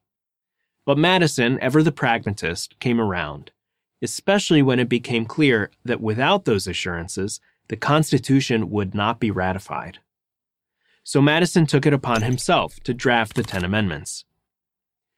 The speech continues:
The First Amendment is the most famous.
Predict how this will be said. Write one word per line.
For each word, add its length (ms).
The 100
First 340
Amendment 420
is 160
the 80
most 300
famous. 560